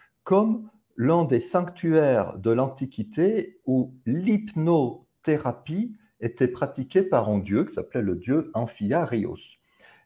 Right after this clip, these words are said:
Et du coup, quand on étudie ce, ce temple, alors déjà le temple est, est immense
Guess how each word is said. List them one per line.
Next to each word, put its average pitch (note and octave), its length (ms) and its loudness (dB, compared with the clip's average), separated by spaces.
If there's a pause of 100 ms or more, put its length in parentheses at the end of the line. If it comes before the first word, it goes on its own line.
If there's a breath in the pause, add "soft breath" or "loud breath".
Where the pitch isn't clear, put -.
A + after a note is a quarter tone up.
Et D#3 100 4
du F#3 160 -2
coup, G3+ 420 0 (160)
quand C#3 220 -2
on A#2+ 140 2
étudie C#3+ 680 -2
ce, F2+ 460 -2
ce - 180 -8
temple, - 640 -4 (500 soft breath)
alors B2 460 2 (240)
déjà C3 400 2
le G#2+ 180 0
temple A2+ 340 -4
est, E2+ 240 -4
est F#2+ 200 -6
immense C#3 720 -4